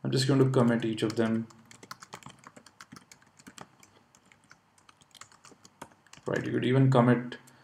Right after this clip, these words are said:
after you exit the loop once for every single thing. There we go.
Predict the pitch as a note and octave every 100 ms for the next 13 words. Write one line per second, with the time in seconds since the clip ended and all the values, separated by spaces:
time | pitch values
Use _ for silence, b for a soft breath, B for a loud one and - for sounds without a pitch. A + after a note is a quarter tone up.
0 | b _ - - C3+ B2 A#2+ A2 G#2+ A#2+
1 | A#2+ A2 A2+ A#2 A2+ - - A#2 A#2 A#2
2 | - A2+ A2 A2+ A#2 A2 A2 B2 B2+ C3
3 | - - _ - _ _ _ - _ b
4 | b b b b _ _ _ _ _ b
5 | b b b b b - - A2+ A#2 B2
6 | D3+ E3 E3